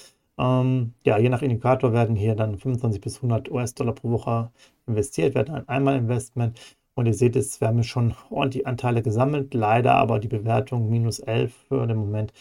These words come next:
nicht ganz so schön. Also da sieht das Portfolio eher negativ aus. Ich glaube, letztes Mal waren wir bei minus vier. Jetzt haben wir hier noch einen leichten Absturz gehabt. So, B-T-C-Kurs der letzten vierundzwanzig Stunden.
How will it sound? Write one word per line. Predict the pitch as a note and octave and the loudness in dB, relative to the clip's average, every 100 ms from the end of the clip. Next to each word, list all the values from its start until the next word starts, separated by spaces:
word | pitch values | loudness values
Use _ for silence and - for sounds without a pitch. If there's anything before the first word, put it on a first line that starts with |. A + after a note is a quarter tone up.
| - _ - | -20 _ -4
nicht | A#2 - | -4 -2
ganz | A#2+ A2+ | 0 0
so | B2 | 0
schön. | G#2 C3+ C#3+ C#3 - - _ _ - | 4 8 8 6 -4 -18 _ _ -4
Also | A#2 A2+ | -2 2
da | G#2+ | 2
sieht | G#2+ - | 2 -2
das | - | -4
Portfolio | - - A#2+ A2+ A#2 | -6 -4 -2 0 0
eher | C3 G#2+ G#2+ G2 _ - | -2 -4 -4 -6 _ -2
negativ | B2+ C3+ D3 A#2+ | 2 2 0 -6
aus. | - A#2+ - | -2 -4 -4
Ich | |
glaube, | - A2 A2+ | -12 -6 -6
letztes | - - | -6 -4
Mal | A2+ | -2
waren | G#2+ G#2+ | -2 -4
wir | A2+ | -4
bei | G#2+ | -2
minus | G#2+ G#2 | -2 -4
vier. | - A#2+ A#2+ A#2+ - - _ _ | -6 -2 0 -2 -8 -20 _ _
Jetzt | A2 - | -10 -6
haben | G#2+ | -4
wir | G2+ | -4
hier | G#2 | -4
noch | G2 | -4
einen | F#2+ | -2
leichten | G2+ G2 - - | -4 -4 -8 -14
Absturz | - - C3+ - | -14 -10 -10 -8
gehabt. | C3 - - - _ _ _ _ _ | -10 -12 -16 -20 _ _ _ _ _
So, | C3+ | 0
B-T-C-Kurs | G#2+ A#2+ A2 - C#3+ D3 | 2 -2 -2 -2 0 -2
der | C3+ C3+ | 0 0
letzten | - C3+ | 0 -4
vierundzwanzig | B2+ A#2 - G#2+ A#2 | -2 -2 -2 -6 -8
Stunden. | - C#3 C#3+ D#3 | 0 0 0 -4